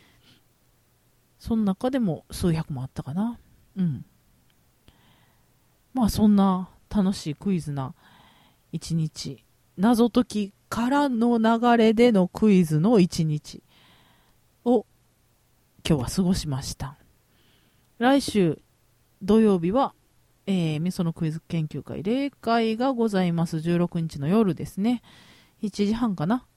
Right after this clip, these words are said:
えー、みそのビルの白芸という、白いクジラと書いて白芸というイベントスペースでやっていますので、ぜひお越しください。どなた様も大歓迎という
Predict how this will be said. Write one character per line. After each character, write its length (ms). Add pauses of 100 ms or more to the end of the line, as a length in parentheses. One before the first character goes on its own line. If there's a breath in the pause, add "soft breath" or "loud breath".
(180)
え 280
ー、 40
み 100
そ 140
の 120
ビ 140
ル 240 (140)
の 240 (260)
白 320
芸 300 (260)
と 120
い 100
う、 100
白 300
い 60
ク 140
ジ 120
ラ 100
と 100
書 120
い 40
て 60
白 300
芸 260 (1040 soft breath)
と 120
い 100
う 80
イ 80
ベ 140
ン 60
ト 120
ス 80
ペ 140
ー 40
ス 120
で 100
や 100
っ 40
て 200
い 100
ま 140
す 140
の 120
で、 280 (600)
ぜ 220
ひ 280 (380)
お 60
越 160
し 140
く 120
だ 160
さ 280
い。 120
ど 120
な 160
た 160
様 320
も 300 (140)
大 240
歓 300
迎 340 (340)
と 160
い 160
う 220